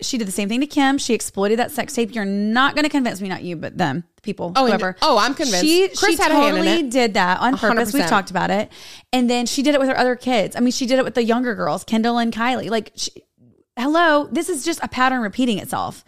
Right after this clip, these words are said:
Speaker 2: Mm-hmm.
Speaker 1: And hopefully Kim does with something so public like this. Hopefully she will step back for a second and think about it and think about what she's representing and what her kids are gonna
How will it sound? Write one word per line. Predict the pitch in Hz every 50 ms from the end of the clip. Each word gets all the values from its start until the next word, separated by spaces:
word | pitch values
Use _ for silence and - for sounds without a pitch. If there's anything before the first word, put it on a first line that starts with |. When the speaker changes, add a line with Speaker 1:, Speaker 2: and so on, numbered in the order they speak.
| -
Speaker 2:
Mm-hmm. | - 196 202 208
Speaker 1:
And | 233 240
hopefully | 254 311 339 330 381 392 359
Kim | - - - 233 226 226 226 226
does | 196 202 180 180 180 185 190 208 202 - - - - _
with | - 226 220
something | - 254 233 - 254 233 220
so | - - - - - - 247 220 202 208
public | 202 - - 190 180 180 208 208 -
like | 240 240 233 -
this. | 262 254 254 254 269 262 - - - - _ _ _ _ _ _ _ -
Hopefully | - 262 277 269 - 294 294
she | - - - 247
will | 226 196 202 190 196 196 196 214 214 -
step | - - - - - - - - 202 196 -
back | 196 208 196 - -
for | - 214 214
a | 214
second | 202 - 214 214 - -
and | 190 180
think | - 202 190
about | 220 202 208 208 208
it | 214 -
and | 196 196
think | - 214 202
about | 214 190 190 180 165
what | 160 180 -
she's | - - 202 190 180
representing | 196 196 190 - 196 175 185 180 185 185 190 190
and | 185 185
what | 185 180
her | 185 190
kids | 180 - - 190 185 180
are | 196 202
gonna | 190 196 190 190 190 185 180 -